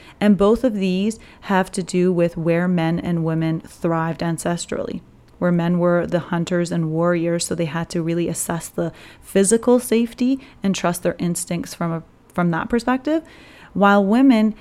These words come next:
were the gatherers and took care of the children in the home, so they had to trust their intuition, especially when it came to reading the intention and nature of other humans around them.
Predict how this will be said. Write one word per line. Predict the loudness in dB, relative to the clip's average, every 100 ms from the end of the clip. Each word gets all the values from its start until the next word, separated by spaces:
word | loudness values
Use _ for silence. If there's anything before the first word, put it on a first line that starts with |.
| -12 -2
were | 0
the | 2
gatherers | 0 0 2 2 4 4 0
and | -2 -4
took | -4 -8 -8
care | -6 -2
of | -2 -4
the |
children | -10 -4 -4 -2 -4
in | -4
the | -4
home, | -2 0 0
so | 0
they | -2
had | -2 -4
to | -4
trust | -4 -2
their | -2
intuition, | -2 -2 -2 -4 -4 -6
especially | -6 -4 -4 -4 -4 -2
when | -2
it | -4 -6
came | -6 -4 -4
to | -4
reading | -4 -2 -2 0 -2 -4 -12 -14
the | -6
intention | -2 -4 -6 -6 -4 -4 -2 -4 -4
and | -4 -2 -2
nature | -4 -4 -4
of | -4
other | -4 -4 -6
humans | -6 -4 -4 -6
around | -6 -6 -6 -6
them. | -8